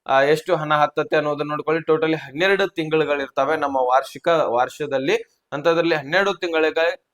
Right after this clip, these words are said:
ಮೂವತ್ತು ಸಾವಿರ ಕೋಟಿ ಬರೀ ಗೃಹಲಕ್ಷ್ಮಿ ಯೋಜನೆಗಾದ್ರೆ, ಇನ್ನು ಗೃಹಜ್ಯೋತಿಗೆ ಏನ್ ಕೊಡ್ಬೇಕು,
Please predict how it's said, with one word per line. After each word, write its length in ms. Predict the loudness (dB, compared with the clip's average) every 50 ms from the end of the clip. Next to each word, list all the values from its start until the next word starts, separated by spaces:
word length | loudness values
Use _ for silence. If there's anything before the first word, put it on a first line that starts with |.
| _ _
ಮೂವತ್ತು 400 | -4 0 0 0 0 0 -4 -8
ಸಾವಿರ 360 | -4 0 2 2 2 2 0 0
ಕೋಟಿ 320 | 0 0 -2 0 -2 -4
ಬರೀ 240 | -2 0 -2 -2 -2
ಗೃಹಲಕ್ಷ್ಮಿ 640 | -4 -4 -6 -2 0 2 2 2 0 -2 -6 -4 -2
ಯೋಜನೆಗಾದ್ರೆ, 720 | 0 0 0 -2 -6 -6 0 0 0 0 0 -2 -4 -4
ಇನ್ನು 200 | -4 -4 -6 -8
ಗೃಹಜ್ಯೋತಿಗೆ 880 | -6 -8 -8 -2 0 0 0 0 0 0 -2 -2 -2 -4 -6 -4 -4 -8
ಏನ್ 140 | -10 -10
ಕೊಡ್ಬೇಕು, 500 | _ -8 -8 -8 -6 -6 -8 -6 -4 -6